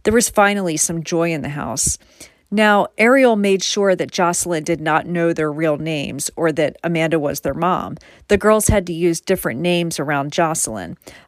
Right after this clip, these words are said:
I know what you're all thinking, and no, Ariel was not abusing the little girl that I can find. She was not chained up or made to stay in the same room where the women were.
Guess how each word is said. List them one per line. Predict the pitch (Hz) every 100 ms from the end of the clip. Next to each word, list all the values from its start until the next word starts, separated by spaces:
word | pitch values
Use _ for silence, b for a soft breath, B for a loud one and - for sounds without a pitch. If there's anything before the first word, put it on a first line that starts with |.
| B
I | 190
know | 190 190
what | 190 -
you're | 170
all | 170
thinking, | 170 175 175 185 175 -
and | 175
no, | 170 170 165
Ariel | - 165 165 165 156
was | 156 156
not | 147 151
abusing | 143 147 147 165
the | 160
little | 156 156
girl | 151 170 165 165
that | 160
I | 151
can | 156 160
find. | - 160 160 160
She | - - 190
was | 170
not | 165 160
chained | - 180 175 165
up | 139 147 -
or | 170
made | 160 160
to | 123
stay | - 156 160
in |
the | 156
same | 156 165 156 156
room | 156 156
where | 151
the | 147
women | 147 165 160 143
were. | - 65 -